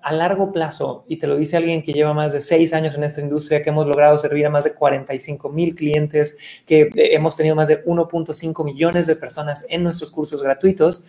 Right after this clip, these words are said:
a lo largo eso es un error. Y como esos errores, chicos, hay un montón de otros errores a la hora de querer lanzar un curso online. Entonces, si quieres profundizar en esto, <clears throat> te hago el recordatorio que te llevo dando toda la semana.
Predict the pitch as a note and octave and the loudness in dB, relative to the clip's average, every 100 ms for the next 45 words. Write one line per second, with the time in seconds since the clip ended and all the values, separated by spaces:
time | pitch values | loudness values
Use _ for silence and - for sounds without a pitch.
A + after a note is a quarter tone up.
0 | - _ _ _ D#3+ E3 F#3 G3+ G#3 F#3+ | -20 _ _ _ 4 6 6 6 4 2
1 | E3+ D#3 C#3 B2 - _ _ _ _ _ | 0 -2 0 -4 -6 _ _ _ _ _
2 | F#3 - F3+ G3 A#3+ D4 A#3 G3 G3 F3 | 0 2 4 6 4 4 2 2 2 0
3 | F3+ - D#3+ E3 E3+ F3 D#3+ D3+ D3+ F#3+ | -2 -6 -6 -4 -4 -2 -2 -4 -4 -2
4 | F#3 F#3 F3 F3 E3+ E3 D3+ E3+ C#3+ C#3 | -2 2 2 2 -2 -2 -2 -2 0 0
5 | D3+ D#3 D3+ D3 D3+ D3 C#3+ D#3 D3+ D3+ | 2 2 2 0 0 0 -2 0 0 -2
6 | D3+ D3+ D3+ D3+ E3+ A#3 G#3 - - - | -4 -4 -2 -2 0 2 0 -4 -14 -20
7 | - - D#3+ F3+ G3 G3 - - _ - | -14 -6 0 2 2 2 -2 -12 _ -4
8 | F3+ F#3+ G#3 G#3 G3 E3 E3 E3 E3 E3+ | 0 2 2 2 2 -2 0 0 0 -4
9 | - F#3+ F#3+ - F3 D#3 D#3 D#3+ D#3+ E3 | 0 0 0 -6 -8 2 4 6 4 2
10 | D3+ C#3 D3+ D#3 D3+ D3+ C#3+ D3+ D#3 - | 2 2 2 2 0 -4 0 4 2 4
11 | D#3+ F3+ E3+ D3+ D#3+ D#3+ D3+ C#3+ C#3 C#3+ | 2 4 2 2 4 4 4 0 -6 -6
12 | D#3+ F3 | -4 -6